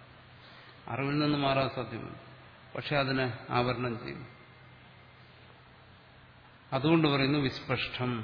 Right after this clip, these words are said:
അതിനെ കൂടെ മാറ്റണം. ജാഗ്രത്തിൽ മാറണം. വിസ്പഷ്ടം സ്പഷ്ടമാക്കി അതിനെ നിശ്ചയിക്കുക. ഇവിടെ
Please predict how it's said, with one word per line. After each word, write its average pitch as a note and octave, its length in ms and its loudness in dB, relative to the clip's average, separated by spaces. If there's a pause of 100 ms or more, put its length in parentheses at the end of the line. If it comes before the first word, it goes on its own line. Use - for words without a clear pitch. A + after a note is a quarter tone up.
(360)
അതിനെ C3+ 280 -2
കൂടെ C#3+ 200 0
മാറ്റണം. A#2+ 420 -2 (1600)
ജാഗ്രത്തിൽ C#3 600 0
മാറണം. B2 600 -2 (2750)
വിസ്പഷ്ടം B2+ 580 -4
സ്പഷ്ടമാക്കി C3 800 -6
അതിനെ B2+ 600 -4 (520)
നിശ്ചയിക്കുക. A#2+ 1040 -8
ഇവിടെ C3 640 0